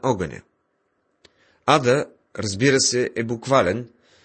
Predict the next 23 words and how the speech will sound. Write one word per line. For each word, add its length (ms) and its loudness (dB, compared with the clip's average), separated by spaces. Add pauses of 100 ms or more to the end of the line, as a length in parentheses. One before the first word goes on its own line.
(300)
но 100 0
да 100 2
кажем, 320 2
че 180 -2
там 280 0
има 200 2
действителен 720 0
огън, 380 2
не 180 2
е 60 0
съвсем 460 0
адекватно 680 -2
поради 360 -4
следната 480 -6
причина. 420 -4 (1300)
Там 160 2
ще 180 2
има 400 4 (140)
духовни 500 0
същества 680 -2 (260)
заедно 320 -2
с 80 -4
човека. 420 -2